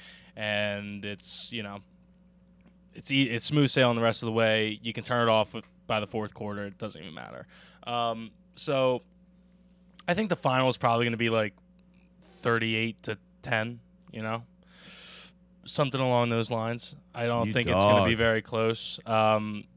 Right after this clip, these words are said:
Speaker 1: like, 'cause like we said, I mean, I know the last two weeks have sucked. The Saints game really sucked. But you are getting the captain back. You are possibly getting some key pieces back defensively. And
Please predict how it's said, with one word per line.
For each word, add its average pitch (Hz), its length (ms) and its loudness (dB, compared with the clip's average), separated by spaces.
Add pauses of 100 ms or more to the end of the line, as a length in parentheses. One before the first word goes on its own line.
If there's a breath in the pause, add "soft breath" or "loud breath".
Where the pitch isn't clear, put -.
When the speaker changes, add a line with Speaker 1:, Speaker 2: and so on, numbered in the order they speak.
(540)
Speaker 1:
like, 143 160 2
'cause 170 160 2
like 190 160 6
we 175 100 2
said, 127 260 6
I 123 100 4
mean, 135 180 2
I 135 160 4
know 147 560 4 (460 soft breath)
the 117 40 -6
last 123 280 4
two 131 100 -2
weeks 127 220 0
have 113 120 -8
sucked. - 600 0 (100)
The 117 80 -8
Saints 135 320 0
game 117 380 -6
really 131 260 4
sucked. - 580 -2 (840)
But 143 100 -2
you 156 120 2
are 160 120 6
getting 143 200 4
the 135 60 -4
captain 113 380 2
back. 104 380 -8 (680 soft breath)
You 131 140 2
are 143 180 10 (340)
possibly 147 460 4
getting 123 320 2
some 120 160 -6
key 123 220 -4
pieces 127 420 -4
back 113 280 0
defensively. 104 760 -6 (420)
And 110 600 -2